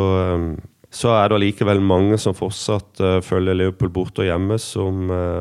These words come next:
og reiser dit, eh, på lørdag. Nå er det tidlig kickoff, eh, men jeg vil tippe at i hvert fall etter kamp så vil, eh, en del, eh, ta turen innom, eh, Hillsborough og, eh,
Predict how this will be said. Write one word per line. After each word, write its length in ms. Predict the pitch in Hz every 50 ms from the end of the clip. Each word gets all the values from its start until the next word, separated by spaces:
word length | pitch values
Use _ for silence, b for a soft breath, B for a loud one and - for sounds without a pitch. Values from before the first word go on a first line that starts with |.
| -
og 680 | - 80 85 87 92 90 90 90 87 80 73 76 78 - -
reiser 400 | 69 71 78 - - 107 92 90
dit, 240 | 85 85 98 - _ - - 82
eh, 300 | 78 80 80 78 78 -
på 160 | - - 92
lørdag. 400 | 87 85 85 85 87 85 78 71
Nå 160 | 80 85 92
er 120 | 101 110 113
det 100 | 110 107 107 104 95 95 92 - -
tidlig 300 | 107 107 107 113 113 -
kickoff, 720 | - 135 135 - - 160 151 147 - - - - - - - -
eh, 560 | 110 120 117 117 117 117 113 113 113 113 110
men 240 | 110 107 110 110 110
jeg 140 | 110 110 104
vil 180 | 107 104 104
tippe 480 | - - 101 95 - _ _ - 107 -
at 320 | - 76 90 98 95 -
i 80 | - 98
hvert 140 | 87 - -
fall 160 | 104 101 90
etter 240 | 95 92 - - 104
kamp 400 | - - 101 104 104 98 - -
så 300 | - - - 107 101 98 90
vil, 300 | 95 92 92 92 92 92
eh, 880 | 90 87 87 85 85 82 82 82 82 82 82 80 80 80 78 78 78 85
en 160 | 90 90 87
del, 340 | 87 85 85 87 87 87 85
eh, 500 | 82 82 80 78 78 78 78 78 85 87 - b b b b b b _ - -
ta 80 | 101
turen 480 | 98 - - 107 101 98 92 95 87 87
innom, 540 | 87 87 95 95 98 98 98 98 95 92 92
eh, 300 | 90 90 87 87 87 92
Hillsborough 880 | 104 98 98 95 - - - 110 104 104 110 110 110 107 107 - - -
og, 560 | 95 87 82 85 87 87 87 87 87 87 85
eh, 380 | 85 82 82 82 82 80 80